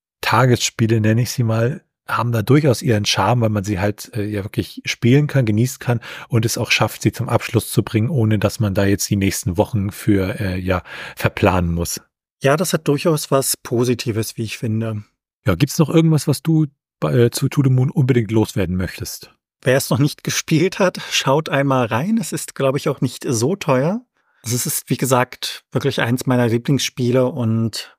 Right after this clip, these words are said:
Speaker 2: bisher hab ich da nichts Vergleichbares gefunden. Es gibt natürlich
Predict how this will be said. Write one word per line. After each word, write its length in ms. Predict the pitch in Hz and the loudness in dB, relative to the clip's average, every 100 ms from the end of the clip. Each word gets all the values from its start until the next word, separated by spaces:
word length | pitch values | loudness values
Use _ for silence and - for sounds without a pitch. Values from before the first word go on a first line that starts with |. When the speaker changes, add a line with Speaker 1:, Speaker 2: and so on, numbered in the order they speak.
| _ | _
Speaker 2:
bisher 800 | 156 135 135 - - 127 127 127 | -10 -4 -2 -2 -2 0 0 0
hab 140 | 120 | -2
ich 100 | - | -6
da 200 | - 117 | -2 0
nichts 340 | 113 113 - - | 2 -2 -4 -4
Vergleichbares 800 | 127 - 113 127 - 123 117 - | -4 -2 -2 -2 -2 -2 -2 -8
gefunden. 420 | - 127 139 123 | -2 -2 0 -2
Es 140 | 110 | -2
gibt 200 | 143 - | -6 -4
natürlich 520 | 135 - 123 120 - | -6 -2 -2 -2 -4